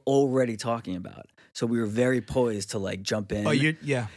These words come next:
Speaker 1: And, like, and, like, I mean, like, you saw with Tim Dillon, I, I mean, I don't think his Patreon was so huge until covid. And, like, he was so poised and ready to be talking about covid 'cause it was a combination of all the elements he already spoke so brilliantly about. Like,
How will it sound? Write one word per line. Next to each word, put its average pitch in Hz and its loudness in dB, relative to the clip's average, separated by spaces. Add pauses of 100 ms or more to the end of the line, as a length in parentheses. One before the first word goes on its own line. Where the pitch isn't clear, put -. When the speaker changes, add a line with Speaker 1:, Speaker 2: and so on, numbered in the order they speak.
(100)
Speaker 1:
And, 113 0
like, 117 0
and, 120 0
like, 120 0
I 135 0
mean, 139 2
like, 131 0
you 123 -2
saw 143 4
with 135 2
Tim 131 -2
Dillon, 123 2
I, 101 -2
I 95 -4
mean, 113 -2
I 120 0
don't 139 -2
think 143 -2
his 127 -2
Patreon 104 -2 (500)
was 104 -2
so 110 0
huge 147 0
until 110 -4
covid. 123 0 (120)
And, 107 -2
like, 104 -2
he - -2
was 113 0
so 131 2
poised 123 0
and 101 -2
ready 104 0
to - -12
be 107 -8
talking 104 -4
about 95 -8
covid 160 0
'cause 110 -2
it 104 2
was 104 -2 (260)
a - -6
combination 120 -2
of 104 -6
all 107 -2
the 107 -2
elements 101 -4
he 107 -2
already 104 0
spoke 104 -4
so 107 -4
brilliantly 98 -4
about. 101 -4
Like, - -8